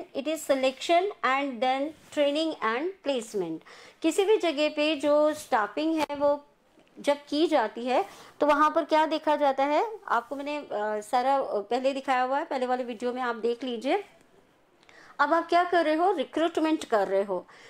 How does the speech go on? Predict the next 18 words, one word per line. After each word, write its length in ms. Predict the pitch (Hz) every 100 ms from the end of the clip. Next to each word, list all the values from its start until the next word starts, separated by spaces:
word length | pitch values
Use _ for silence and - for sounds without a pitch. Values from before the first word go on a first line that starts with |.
| - -
तो 80 |
रिक्रूटमेंट 680 | 330 285 - 370 403 427 381
का 120 | 392
मीनिंग 320 | 349 320 320 359
क्या 180 | 302
होता 380 | 285 294 247 240
है? 400 | 262 254 330 427
जब 160 | 277 262
किसी 220 | 294 320
भी 100 | 330
कंपनी 400 | 285 269 277 269
के 120 | 277
लिए 120 | 269
आप 200 | 269 269 262
रिक्रूटमेंट 640 | 226 - 302 311 330 320
कर 220 | - 240
रहे 140 | 226 240
हैं 240 | 254 370